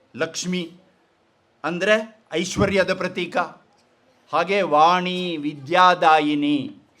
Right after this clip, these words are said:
ಸರಸ್ವತಿ ವಿದ್ಯೆಯ ಪ್ರತೀಕ, ಇದೆಲ್ಲ ಇದೆ. ವಿಗ್ರಹ ಆರಾಧನೆಯನ್ನು ನಾವು ಮುಸಲ್ಮಾನರು ಒಪ್ಪಲ್ಲ." ಅರೆ, ನೀನು ವಿಗ್ರಹ ಆರಾಧನೆ ಮಾಡದೇ ಇರ್ಬೋದು, ನಿಮ್ಮ ಮಸೀದಿಲಿ ಮಾಡಬೇಡ, ಆದರೆ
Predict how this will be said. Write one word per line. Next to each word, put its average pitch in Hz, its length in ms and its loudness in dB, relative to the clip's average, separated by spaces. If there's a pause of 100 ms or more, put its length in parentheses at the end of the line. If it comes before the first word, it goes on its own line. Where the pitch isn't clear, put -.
(120)
ಸರಸ್ವತಿ 196 600 -2
ವಿದ್ಯೆಯ 190 520 2
ಪ್ರತೀಕ, 202 440 -4 (760)
ಇದೆಲ್ಲ 196 360 2
ಇದೆ. 202 760 4
ವಿಗ್ರಹ 214 440 4
ಆರಾಧನೆಯನ್ನು 185 760 4
ನಾವು 160 200 -2
ಮುಸಲ್ಮಾನರು 165 640 -4
ಒಪ್ಪಲ್ಲ." 156 420 0 (880)
ಅರೆ, 214 380 -4 (500)
ನೀನು 175 220 -10
ವಿಗ್ರಹ 143 400 -6
ಆರಾಧನೆ 180 600 2
ಮಾಡದೇ 180 440 0
ಇರ್ಬೋದು, 170 400 -4
ನಿಮ್ಮ 151 240 -8
ಮಸೀದಿಲಿ 196 420 -4
ಮಾಡಬೇಡ, 226 420 4 (1120)
ಆದರೆ 185 680 4